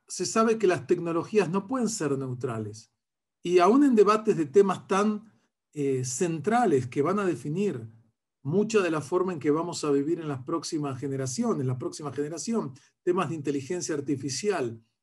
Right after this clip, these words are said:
y de los algoritmos que, que actúan. O sea, es importante que no sean simplemente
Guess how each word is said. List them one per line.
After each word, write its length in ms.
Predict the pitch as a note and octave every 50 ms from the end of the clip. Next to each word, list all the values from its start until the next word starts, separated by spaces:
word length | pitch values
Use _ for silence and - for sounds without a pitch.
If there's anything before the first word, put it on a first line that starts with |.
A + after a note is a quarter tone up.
| _ _ _
y 80 | E3 D#3
de 120 | D3+ D3+
los 220 | D3 C#3+ C3 -
algoritmos 1000 | D#3+ D3 D3 C#3+ D3+ D#3 F3+ A3+ A#3 A3+ - D3+ C#3 B2+ C3 C3 - - - _ _ _ _ _ _ _ _ _ _ _ _ _ _ _ _
que, 400 | - D3+ C#3 C#3+ C#3 C#3 C3 C3+ -
que 120 | - C#3+
actúan. 420 | C3 B2+ - - A3+ G#3+ F#3+ G3 G3 F#3+
O 100 | - - _ _
sea, 360 | - - F#3+ F#3 E3+ - - _ _ _ _ _ _ -
es 140 | G#3 -
importante 640 | B3 A#3+ A3+ G#3+ G#3 G3 G3+ G#3+ G#3 G#3+ G3+ A3 A3
que 100 | G3 F3+
no 120 | E3 E3+ D#3+
sean 260 | - - G3 F#3 E3+
simplemente 960 | - - G3 E3+ D3 F3+ E3 D#3+ D#3+ E3+ E3+ D3 - E3+ E3+ E3+ E3 - _